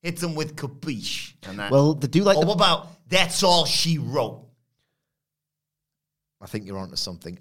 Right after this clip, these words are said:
Speaker 2: I'll, oh, I'm gonna have to change it from Code of Silence. I'll go with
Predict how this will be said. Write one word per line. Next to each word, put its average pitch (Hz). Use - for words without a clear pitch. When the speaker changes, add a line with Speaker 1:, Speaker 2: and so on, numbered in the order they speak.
Speaker 2:
I'll, 185
oh, 135
I'm 127
gonna 123
have 120
to -
change 104
it 92
from 95
Code 101
of 87
Silence. 92
I'll 165
go 139
with 117